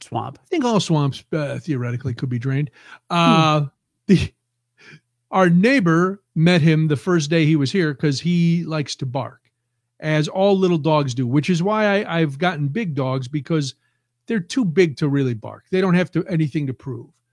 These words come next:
Speaker 2: Like, Lawson weighs ninety pounds. He's got nothing to prove.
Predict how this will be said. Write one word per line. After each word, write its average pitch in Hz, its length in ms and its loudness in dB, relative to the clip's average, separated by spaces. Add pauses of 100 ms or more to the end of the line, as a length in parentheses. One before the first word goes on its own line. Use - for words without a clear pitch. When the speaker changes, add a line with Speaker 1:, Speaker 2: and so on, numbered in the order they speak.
(280)
Speaker 2:
Like, 165 120 -2
Lawson 190 640 0 (100)
weighs 160 280 2
ninety 160 460 2
pounds. - 480 -16 (360)
He's 254 140 -4
got 202 220 0
nothing 160 380 0
to 131 60 -4
prove. - 480 -16